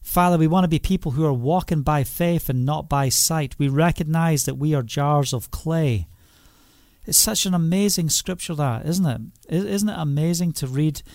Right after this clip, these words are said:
you know, how the Father has made you, you know, the, how fragile,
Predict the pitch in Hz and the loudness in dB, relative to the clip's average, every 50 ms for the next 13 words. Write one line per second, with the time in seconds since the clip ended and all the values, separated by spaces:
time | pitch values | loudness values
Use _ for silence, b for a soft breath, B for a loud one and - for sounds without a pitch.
0 | B B B B B 151 156 160 151 139 - - - - 170 180 180 156 139 - | B B B B B 0 2 2 2 2 0 -4 -4 -2 0 0 2 0 0 -2
1 | - - 160 165 175 175 170 143 110 135 139 120 - 117 110 127 147 156 151 - | -2 -2 0 0 2 2 0 0 0 0 -2 -2 -2 -2 0 0 0 0 0 -2
2 | - 160 165 165 160 139 - B B B B B B B B B B B 147 143 | -2 0 0 0 0 -2 -6 B B B B B B B B B B B 0 2
3 | 160 156 147 139 127 107 98 - - _ _ _ _ _ _ - _ _ _ _ | 4 4 4 2 2 0 -4 -8 -18 _ _ _ _ _ _ -20 _ _ _ _
4 | _ _ _ - - - - 135 139 139 135 127 120 110 B B B B - - | _ _ _ -20 -20 -14 -4 0 2 4 4 4 4 2 B B B B -4 0
5 | 165 175 - - - - 151 147 151 160 156 - 170 165 160 160 160 156 139 - | 0 0 0 -2 -4 -2 0 2 2 2 0 0 0 2 2 2 2 0 -2 -6